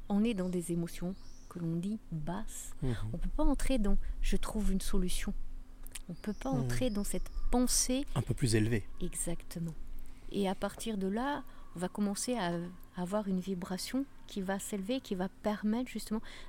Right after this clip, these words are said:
Speaker 1: d'avoir des pensées qui vont être plus des pensées constructives, plus porteuses, pour nous amener vers notre bonheur, vers nos rêves, vers ce que l'on voudrait vraiment vivre.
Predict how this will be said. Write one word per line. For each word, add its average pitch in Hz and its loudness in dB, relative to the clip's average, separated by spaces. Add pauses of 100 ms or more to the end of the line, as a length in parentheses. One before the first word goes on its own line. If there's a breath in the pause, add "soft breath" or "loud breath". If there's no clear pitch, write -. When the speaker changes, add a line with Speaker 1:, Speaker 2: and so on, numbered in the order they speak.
Speaker 1:
d'avoir 214 2
des 202 2
pensées 214 -2
qui - -6
vont 196 -2
être 208 -2
plus 220 -6
des 190 2
pensées 196 0
constructives, 214 4 (500 loud breath)
plus - 4 (100)
porteuses, - 4 (500)
pour 202 8
nous 214 6
amener 214 6
vers 190 2
notre 180 6
bonheur, 180 4
vers 180 6
nos 180 6
rêves, 226 6
vers 196 6
ce - 2
que - 6
l'on 196 10
voudrait 214 12
vraiment 208 12
vivre. - 8